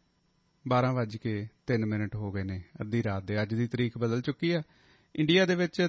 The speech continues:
ਤੜਕਾ ਤੇ ਉੱਥੇ ਤਕਰੀਬਨ ਤਿੰਨ, ਅ, ਚਾਰ ਵੱਜ ਕੇ ਚੌਂਤੀ ਮਿੰਟ ਹੋਏ ਨੇ ਸੁਬਾਹ ਦੇ, ਔਰ ਪਰਥ ਦੇ ਵਿੱਚ ਸੱਤ ਵੱਜ ਕੇ ਚਾਰ ਮਿੰਟ ਸੁਬਾਹ ਦੇ, ਤੇ ਐਡਲੇਡ ਦੇ ਵਿੱਚ ਅੱਠ ਵੱਜ ਕੇ ਚੌਂਤੀ ਮਿੰਟ।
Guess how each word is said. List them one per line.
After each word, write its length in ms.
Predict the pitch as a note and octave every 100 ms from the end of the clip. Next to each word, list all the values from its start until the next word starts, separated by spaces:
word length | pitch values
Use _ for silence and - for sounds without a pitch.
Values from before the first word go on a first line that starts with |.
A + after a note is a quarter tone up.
| -
ਤੜਕਾ 520 | C#3 B2 E3 E3+ D3+ - _ _ _ -
ਤੇ 180 | C3+ -
ਉੱਥੇ 520 | C3 - D3 C#3 B2+ A#2+
ਤਕਰੀਬਨ 720 | B2+ A#2+ A#2+ A#2 A#2+ A#2 A2+ A#2 -
ਤਿੰਨ, 200 | A#2+ A#2 - B2
ਅ, 40 |
ਚਾਰ 280 | A2+ C3 B2+
ਵੱਜ 220 | B2 A2+
ਕੇ 120 | A2
ਚੌਂਤੀ 380 | A#2 A#2+ A2 A#2+
ਮਿੰਟ 280 | A2 A2 G#2+
ਹੋਏ 180 | G#2+ G2+
ਨੇ 160 | F#2+
ਸੁਬਾਹ 320 | F#2+ A2 B2 C#3
ਦੇ, 140 | C3 - _ _ _ _ _ _ -
ਔਰ 140 | A2
ਪਰਥ 400 | - C#3+ C#3 -
ਦੇ 60 | C#3
ਵਿੱਚ 200 | A#2+ A#2+
ਸੱਤ 340 | - B2 -
ਵੱਜ 260 | A#2 A2+ G#2+
ਕੇ 340 | - G#2+ G2 G2+ -
ਚਾਰ 300 | A#2 A2 A#2
ਮਿੰਟ 280 | C3+ C3
ਸੁਬਾਹ 280 | - C3+ C3+
ਦੇ, 200 | C3 C3 A#2 _ _ _ _ -
ਤੇ 360 | A#2+ A2 G#2+ G#2+ -
ਐਡਲੇਡ 420 | - A2+ A2+ A#2+ G#2+
ਦੇ 120 | G#2
ਵਿੱਚ 400 | G#2 G2+ - G#2+ F#2+ - A#2
ਅੱਠ 180 | -
ਵੱਜ 220 | A#2 G2 F#2+
ਕੇ 180 | F#2+ F#2 -
ਚੌਂਤੀ 380 | - F#2 -
ਮਿੰਟ। 300 | G2+ G2 F#2+